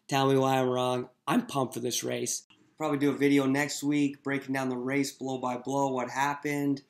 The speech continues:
why I was right, why I was wrong. There's gonna be something crazy happening in this race. All these big names, big personalities, big egos. I can't wait. Enjoy the race.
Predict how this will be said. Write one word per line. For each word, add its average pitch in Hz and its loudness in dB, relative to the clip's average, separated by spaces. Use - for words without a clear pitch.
why 127 -4
I 120 -4
was 113 -6
right, 147 -2
why 117 -4
I - -6
was 113 -10
wrong. 147 0
There's 151 0
gonna 143 2
be 127 0
something 123 -6
crazy 120 -4
happening 117 -4
in 117 -10
this 117 -10
race. 117 -10
All 156 0
these 127 0
big 127 -2
names, 123 -4
big 139 -4
personalities, 131 -4
big 147 -6
egos. 139 2
I 131 -2
can't 127 -6
wait. 131 -4
Enjoy 139 -2
the 131 -2
race. 131 -2